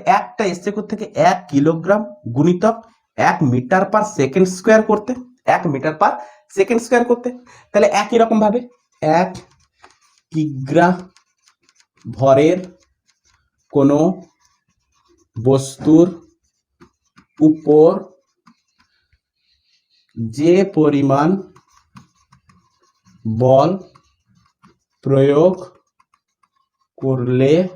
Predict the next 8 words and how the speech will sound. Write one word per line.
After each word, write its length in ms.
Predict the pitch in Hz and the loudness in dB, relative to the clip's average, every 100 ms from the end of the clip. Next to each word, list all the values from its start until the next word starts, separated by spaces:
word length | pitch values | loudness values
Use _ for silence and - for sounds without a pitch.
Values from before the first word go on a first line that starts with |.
| - _ _ _ _ _ _ _ _ _ _ _ _ _ 135 147 | -16 _ _ _ _ _ _ _ _ _ _ _ _ _ -2 0
এক 120 | 170 - - - _ _ _ _ _ _ 120 127 | -2 -6 -18 -20 _ _ _ _ _ _ -4 -2
meter 540 | 135 - - 156 170 185 - _ | -2 -6 -2 0 0 -2 -6 _
per 320 | 135 135 160 180 180 | 0 0 0 -2 -4
second 480 | - 131 - - 202 - - | -4 -4 -4 -2 0 0 -6
square 480 | - 127 117 147 190 - _ _ _ _ _ _ _ _ _ _ _ _ | -4 0 0 0 -4 -12 _ _ _ _ _ _ _ _ _ _ _ _
ত্বরণ 420 | - 123 117 127 190 196 - _ _ _ _ - | -4 -2 2 2 2 0 -6 _ _ _ _ -20
সৃষ্টি 880 | - - 165 185 - - - 170 147 | -20 -6 -4 -2 -6 -14 -4 0 2
হয় 360 | 113 107 - | 2 0 0